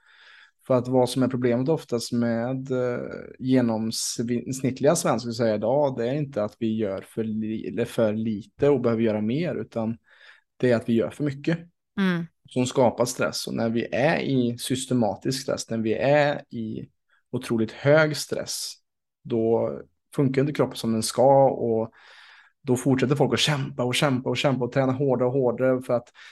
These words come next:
Speaker 1: tränar jag inte hårt så kommer jag inte gå ner, då, då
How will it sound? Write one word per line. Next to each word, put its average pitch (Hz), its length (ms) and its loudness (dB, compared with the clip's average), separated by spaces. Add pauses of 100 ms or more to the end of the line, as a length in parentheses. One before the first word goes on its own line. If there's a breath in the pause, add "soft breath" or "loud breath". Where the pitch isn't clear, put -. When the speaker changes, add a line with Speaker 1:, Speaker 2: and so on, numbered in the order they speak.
(160 loud breath)
Speaker 1:
tränar 139 260 4
jag 151 100 6
inte 143 160 0
hårt 135 360 -2
så - 180 0
kommer 127 280 2
jag 131 100 2
inte 131 160 -4
gå 131 100 2
ner, 143 480 2
då, 131 140 0
då 131 680 2